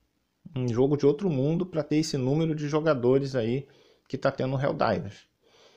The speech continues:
E eu sei que é um jogo que tem muito mais a cara de P C do que um God of War. O Helldivers dois, jogo multiplayer, co-op, loot, exploração, blá, blá, blá. Sim, aquela coisa, tiro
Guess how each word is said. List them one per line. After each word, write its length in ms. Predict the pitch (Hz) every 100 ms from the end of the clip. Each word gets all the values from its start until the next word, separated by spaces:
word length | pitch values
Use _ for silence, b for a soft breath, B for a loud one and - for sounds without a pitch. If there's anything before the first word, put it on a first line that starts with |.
| b _
E 1040 | 117 117 117 117 120 117 117 113 107 104 - -
eu 100 | 311
sei 140 | 349
que 80 | -
é 40 |
um 100 | 233
jogo 240 | 156 160 160
que 80 |
tem 140 | - 151
muito 240 | 143 165
mais 180 | 165 156
a 80 | 147
cara 280 | - 135 139
de 140 | 131
P 220 | 127 151
C 500 | 131 - - 120 101 _ _
do 160 | - 104
que 100 | -
um 140 | 110
God 180 | 110 110
of 200 | 117 -
War. 320 | 104 95 - - - - -
O 200 | 98 95
Helldivers 460 | 104 104 110 110
dois, 220 | 101 104 104
jogo 160 | 98
multiplayer, 500 | 113 - - 147 135
co-op, 540 | - 104 131 127 - 120 B B B _ -
loot, 540 | 110 139 143 - 110
exploração, 880 | 104 - 113 135 151 - 147 151 135
blá, 100 | 127
blá, 140 | 160
blá. 380 | 156 151 160 b b b b b _
Sim, 360 | - 214 156 - _ _ _ _ _ _ _ _
aquela 240 | - 180
coisa, 260 | 180 120 107
tiro 360 | 135 127 107